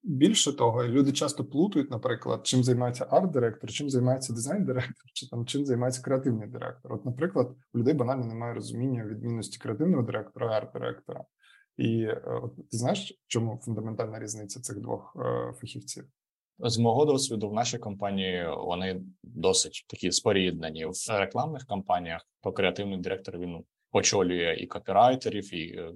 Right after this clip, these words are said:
Speaker 2: артистів, і творчих інших людей.
Speaker 1: Фундаментальну відмінність, я от розкажу, в чому відмінність, е, полягає в, е, ключовій задачі. Арт-директор — це людина, яка першою чергою має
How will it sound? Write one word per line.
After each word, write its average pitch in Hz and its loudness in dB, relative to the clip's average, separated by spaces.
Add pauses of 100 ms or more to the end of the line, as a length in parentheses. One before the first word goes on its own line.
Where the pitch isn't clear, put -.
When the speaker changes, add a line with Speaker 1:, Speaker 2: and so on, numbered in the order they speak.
(760)
Speaker 2:
артистів, 117 0 (100)
і 82 -10
творчих - -4
інших - -10
людей. - -12 (460)
Speaker 1:
Фундаментальну 131 6
відмінність, 135 -2
я 123 -4
от 120 -10
розкажу, 117 -2
в 101 -12
чому 104 -8
відмінність, 117 -12
е, 117 -4 (120)
полягає 135 4
в, 123 -4
е, 120 0 (220)
ключовій 135 4
задачі. 123 4
Арт-директор — 127 -2
це - -2
людина, 131 4
яка 120 0 (140)
першою 127 4
чергою 147 2
має 127 2